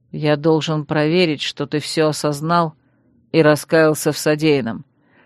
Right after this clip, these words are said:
продолжал наседать Северьян, которому костью в горле стояла эта его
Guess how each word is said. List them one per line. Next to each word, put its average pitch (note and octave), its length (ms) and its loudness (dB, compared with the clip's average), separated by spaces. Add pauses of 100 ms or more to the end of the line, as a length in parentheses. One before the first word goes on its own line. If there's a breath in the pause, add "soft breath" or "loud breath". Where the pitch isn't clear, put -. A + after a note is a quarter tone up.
(100)
продолжал E3+ 560 4
наседать E3 480 0
Северьян, F3 500 0
которому E3+ 500 -2
костью G#3+ 500 -2
в E3+ 80 -8
горле F3+ 360 2
стояла E3+ 520 0
эта D#3 260 -2
его D#3 380 2